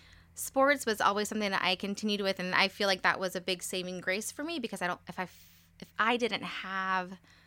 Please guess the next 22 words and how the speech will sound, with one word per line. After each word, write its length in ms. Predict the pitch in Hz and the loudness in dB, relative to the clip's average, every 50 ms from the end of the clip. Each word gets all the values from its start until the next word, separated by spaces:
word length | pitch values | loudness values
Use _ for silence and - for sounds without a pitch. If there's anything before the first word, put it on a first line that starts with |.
| - _ _ _ _ _ _ _ _ _ _ _ _ _ _ _ _ - | -20 _ _ _ _ _ _ _ _ _ _ _ _ _ _ _ _ -14
sports 680 | - - - - - 202 185 - - - - - - - - | -10 -10 -8 -2 0 2 2 2 0 -6 -12 -12 -12 -8 -4
and 240 | 175 190 190 185 180 | -4 -4 -2 -4 -6
soccer 640 | - - 175 175 - - 170 165 165 - - - - - | -2 0 0 0 0 -2 -4 -4 -4 -6 -8 -8 -8 -6
and 420 | 185 175 165 156 160 156 170 175 - _ _ _ _ - - - | -4 -4 -4 -4 -4 -8 -10 -12 -14 _ _ _ _ -20 -12 -6
things 280 | - 190 196 190 170 180 | -4 -2 -2 -4 -2 -2
like 220 | 165 170 - - | -2 -2 -2 0
that, 220 | - 151 147 - - - | 2 2 2 2 2 0
I 100 | 170 175 | -4 -4
probably 360 | - - - 190 190 196 196 | -4 -2 -4 -2 -2 -2 -4
wouldn't 180 | 185 180 175 | -2 -4 -4
have 80 | 175 - | -4 -4
even 220 | - 170 175 170 | -4 -6 -6 -6
finished 360 | 170 - 170 170 160 160 - - | -8 -8 -8 -8 -8 -8 -8 -8
high 180 | - 170 160 | -8 -10 -8
school 360 | 170 - - - 156 156 147 - | -8 -8 -8 -8 -6 -6 -6 -6
at 140 | - 160 - | -6 -8 -8
the 120 | 175 165 | -8 -8
rate 280 | 160 165 160 160 - - | -6 -6 -6 -6 -8 -8
that 80 | - 160 | -8 -8
I 100 | 156 156 | -8 -8
was 180 | 160 156 151 - | -8 -10 -12 -10
going 440 | - 143 - - - - - 190 | -10 -10 -10 -10 -10 -10 -12 -12